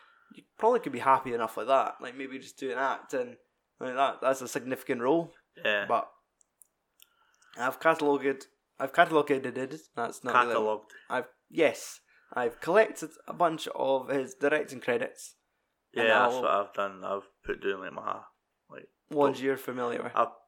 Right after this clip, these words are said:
Speaker 2: put down my top two, well, my two of my other favourite ones outside this, and I went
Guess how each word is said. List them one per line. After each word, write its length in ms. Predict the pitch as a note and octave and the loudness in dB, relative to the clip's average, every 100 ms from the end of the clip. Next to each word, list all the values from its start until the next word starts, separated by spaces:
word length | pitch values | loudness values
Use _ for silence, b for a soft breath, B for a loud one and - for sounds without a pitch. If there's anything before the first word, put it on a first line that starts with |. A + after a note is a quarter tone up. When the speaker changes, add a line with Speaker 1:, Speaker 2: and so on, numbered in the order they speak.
| _ _ | _ _
Speaker 2:
put 220 | C3 A#2 - | -4 -4 -6
down 160 | A2+ | -8
my 260 | G#2 G2+ G2+ - | -2 -2 -4 -10
top 260 | - - - | -8 -8 -6
two, 400 | A#2 G#2 G2+ F#2+ | -4 -4 -4 -4
well, 180 | G2+ F2+ | -4 -6
my 140 | G2 G2 _ _ | -8 -12 _ _
two 160 | - A#2 | -4 -2
of 40 | G#2+ | 0
my 60 | |
other 160 | G#2+ G2+ | 0 -2
favourite 300 | - G#2 F#2+ | -2 -2 -2
ones 220 | F#2+ F2+ | -6 -8
outside 300 | - - F#2 | -10 -6 -4
this, 280 | F#2 F#2 - | -4 -6 -10
and 140 | - G2 | -8 0
I 180 | G2 G2 | 2 2
went 220 | G2+ | 2